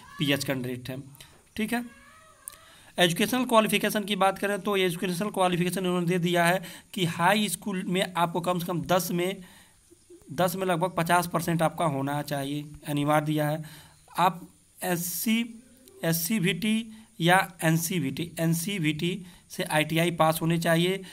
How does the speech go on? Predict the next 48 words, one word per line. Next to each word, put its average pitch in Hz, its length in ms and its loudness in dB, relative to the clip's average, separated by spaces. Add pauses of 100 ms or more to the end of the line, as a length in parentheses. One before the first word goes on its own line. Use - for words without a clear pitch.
(260)
अगर 175 320 2 (120)
आपके 170 300 0
पास 170 260 0 (160)
एट 196 200 -2
का 185 160 0
क्वालिफिकेशन, 170 720 0
एट्थ, - 600 -2 (140)
एट्थ 170 240 2
का 170 180 0
है, 175 180 2 (380)
तभी 156 280 2
आप 160 220 2
इस 156 160 -2
यहाँ 151 120 0
पे 156 120 -6
अप्लाई 160 420 0 (300)
कर 185 120 0
सकते 160 300 -2
हैं, 180 120 -2
कोई 151 180 0
डाउट 147 340 2
नहीं 165 140 2
है। 190 140 0
प्लस 202 320 4 (240)
लेकिन 165 180 2
आपका 170 380 2 (160)
आईटीआई 151 500 0
होना 131 340 -6
चाहिए, 127 420 -8
ठीक 214 280 -6
है। 233 120 -4 (400)
जनरली 165 560 6
जो 185 120 0
भी 185 140 2
आईटीआई 175 400 0
इस 175 120 -4
समय 170 200 0
हो 160 100 2
रहे 165 140 2
हैं, 180 160 0 (260)
हाई 151 240 0
स्कूल 160 240 -2
से 160 140 -2
हो 123 180 -4
रहे 127 140 -10
हैं, 123 140 -14
ठीक 202 200 -6
है। 240 280 -6